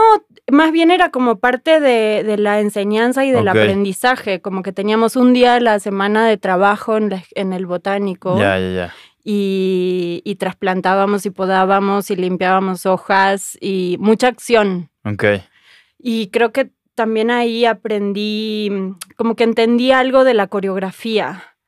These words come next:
Speaker 1: de que un pájaro va volando en el momento exacto, en, o sea, ese pájaro pasa por ahí en el momento exacto en el que esa semilla necesita que la tras-, que la transporte ese pájaro, eh, que tal vez se la va a comer y la va a cagar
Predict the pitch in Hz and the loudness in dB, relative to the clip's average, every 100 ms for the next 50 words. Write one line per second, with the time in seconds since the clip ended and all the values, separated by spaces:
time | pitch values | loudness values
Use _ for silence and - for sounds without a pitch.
0 | _ _ - 208 202 196 - 190 190 185 | _ _ -10 -4 -2 -4 -4 -4 -2 -2
1 | 190 196 214 208 - 208 202 226 208 214 | -2 -2 -2 -4 -2 -2 0 -2 0 -2
2 | 202 190 202 202 202 208 208 208 214 220 | -2 -4 -2 0 0 0 -2 0 0 -2
3 | 196 185 190 196 202 202 202 - 190 _ | -4 -6 -6 -4 -6 -6 -6 -4 -4 _
4 | - 220 226 208 190 - - 196 208 214 | -2 -2 0 -4 -8 -12 -8 -2 0 0
5 | 233 190 208 226 214 190 202 220 190 175 | -2 0 0 0 -2 -4 -6 -6 -6 -8
6 | 170 208 226 214 190 185 196 202 208 208 | -6 -2 -2 -2 -4 -6 -6 -6 -6 -6
7 | 190 - 208 - - - 214 196 185 208 | -6 -4 -6 -6 -20 -8 -4 -4 -2 0
8 | 220 247 240 220 214 247 220 214 233 220 | 2 2 2 0 0 0 2 2 2 -2
9 | 208 190 226 254 254 208 - 190 - _ | -6 -8 -6 -2 0 -2 -2 -6 -8 _
10 | 185 - 196 185 180 - 220 220 226 220 | -12 -2 0 0 -4 -4 -2 0 2 4
11 | 226 220 247 - 202 202 214 202 196 190 | 4 4 0 2 0 0 0 2 2 2
12 | 208 311 - - - - - - 208 202 | 0 -2 -12 -20 -18 -18 -18 -2 2 6
13 | 185 175 175 175 - 220 190 190 190 202 | 6 4 2 0 0 0 2 2 2 2
14 | 226 240 214 214 233 233 240 240 247 254 | 4 4 4 2 2 2 4 4 4 2
15 | 208 196 196 208 220 285 240 240 247 240 | 0 2 4 4 4 2 6 6 6 6
16 | 254 | 4